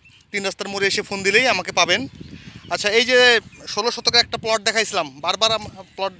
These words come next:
ষোলো শতকে একটা প্লট দেখাইছিলাম। এই যে সেই প্লটে, এই যে প্লটটা গতকালকে রেজিস্ট্রি দিয়ে দিয়েছি আল্লাহর রহমতে। সে তার মতো করে ঘিরে নিয়েছে। আর তার আগের দিনে, আহ, আর থাকলো পাঁচ শতক আর ছয় শতক, এগারো শতক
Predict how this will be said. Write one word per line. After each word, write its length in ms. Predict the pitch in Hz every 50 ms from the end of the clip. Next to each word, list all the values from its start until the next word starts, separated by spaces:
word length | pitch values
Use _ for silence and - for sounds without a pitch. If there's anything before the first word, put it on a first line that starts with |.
| - -
ষোলো 120 | 190 196 208 -
শতকে 200 | - - - 214 -
একটা 120 | - 214 -
প্লট 160 | 185 180 185 185
দেখাইছিলাম। 400 | 196 190 170 151 135 143 156 202 262 277 - _ - - - - - - - - - - - - - - - - - - - 185
এই 60 | 190 180
যে 60 | 185 185 175 -
সেই 100 | 180 -
প্লটে, 240 | - 165 156 - 165 156
এই 40 | 143 135
যে 40 | 139 -
প্লটটা 320 | 147 147 147 - - 156 170 220 214 - - 147 135
গতকালকে 520 | 135 - 143 - 143 139 139 - 139 139 139 139 135 131 139 135 127
রেজিস্ট্রি 260 | 139 131 - - 160 143
দিয়ে 120 | 156 170 165 175
দিয়েছি 280 | 180 170 - - 196 196 202 208 185
আল্লাহর 180 | 175 170 165 170
রহমতে। 300 | 165 175 175 - 180 180 180 185 196 - - - - - - - -
সে 80 | 165 156
তার 100 | - 160 165
মতো 120 | 165 160 170
করে 100 | 170 170 165 139
ঘিরে 140 | 143 165 170 170
নিয়েছে। 320 | 170 170 165 - - 185 190 202 208 - - - - - - - - - - - - - - 143 151 151
আর 220 | 151 151 147 151 156 151 - - - - - -
তার 140 | 170 165 165 165
আগের 140 | 170 170 170
দিনে, 140 | 175 170 175
আহ, 760 | 165 156 165 160 156 156 151 151 143 135 - - - - 151 160
আর 80 | 165 165 147 -
থাকলো 200 | 165 165 - 180 170 165 - -
পাঁচ 140 | 175 170 - - -
শতক 300 | - 180 - - 190 190 - 175
আর 60 | 170 165 - - - _ _ _ _ _ _ _ _ - _ _ -
ছয় 180 | - 185 180 -
শতক, 240 | - - - 123 - - - - - - 156
এগারো 160 | 151 170 165 151 -
শতক 180 | 170 180 175